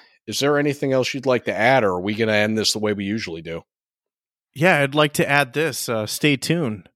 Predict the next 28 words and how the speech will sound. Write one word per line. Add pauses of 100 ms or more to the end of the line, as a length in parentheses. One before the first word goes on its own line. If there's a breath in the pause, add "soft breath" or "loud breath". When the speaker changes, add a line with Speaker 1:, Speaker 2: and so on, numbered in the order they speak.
Speaker 2:
Monday
night,
we're
gonna
be
recording
up
a
little
podcast
here
with (600 loud breath)
an (200)
awesome,
awesome
group
of
guys
from
Breaking
Down
the
Tape, (480 soft breath)
another
football-themed
or
sports-themed
podcast.